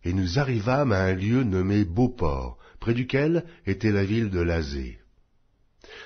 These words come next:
Un temps assez long s'était écoulé, et la navigation devenait dangereuse, car l'époque, même du jeûne, était déjà passée. C'est pourquoi Paul avertit les autres en disant, «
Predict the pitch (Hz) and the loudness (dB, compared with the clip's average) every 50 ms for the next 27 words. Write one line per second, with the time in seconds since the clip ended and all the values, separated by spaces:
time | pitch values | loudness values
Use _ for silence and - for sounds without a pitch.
0 | - - 127 139 139 - 208 208 175 131 - - - 123 123 135 165 190 185 - | -2 2 2 2 6 6 6 8 8 4 4 4 2 4 4 4 4 2 2 0
1 | - 151 139 - 143 131 - 135 117 - - 120 113 98 98 95 85 - - - | -2 -2 0 0 0 0 0 0 -2 -2 -2 -2 0 2 2 0 0 -2 -8 -10
2 | - - 104 107 104 101 98 101 117 123 113 117 110 107 110 101 - - - 190 | -2 2 4 6 6 6 4 4 4 4 4 2 2 2 2 2 2 2 2 2
3 | 185 147 117 107 101 107 104 107 98 98 98 95 90 85 85 80 85 80 71 - | 2 2 2 2 2 2 2 2 2 2 2 2 0 0 -2 -2 -2 -2 -2 -4
4 | - 110 92 85 87 92 92 - 170 180 175 - - - - - _ - 92 107 | -2 -2 -2 0 0 -2 -2 -2 -2 -4 -4 -4 -10 -14 -14 -14 _ -2 2 2
5 | 107 95 85 82 87 85 85 113 143 160 127 87 82 73 69 - _ _ _ - | 2 2 0 -2 -4 -4 -2 -2 -2 -2 0 -2 -2 -4 -6 -10 _ _ _ -10
6 | 92 - - 90 85 87 127 139 131 143 131 - 92 82 - - - 69 64 58 | -8 -6 -6 -6 -4 -4 -6 -4 -4 -6 -8 -8 -10 -10 -10 -12 -12 -12 -12 -12
7 | - _ _ _ _ _ _ _ _ _ _ _ _ - - - - - - - | -14 _ _ _ _ _ _ _ _ _ _ _ _ -20 -20 -20 -20 -6 0 2
8 | 117 - 123 113 - 185 185 - - - 151 175 131 92 82 85 92 - - - | 2 4 4 4 6 6 4 4 6 4 6 6 6 4 4 0 -2 -2 -2 -2
9 | 131 120 85 80 78 85 123 139 127 - 87 85 87 92 95 123 131 127 | 0 0 0 0 0 2 2 2 2 0 -2 -2 0 4 6 6 6 6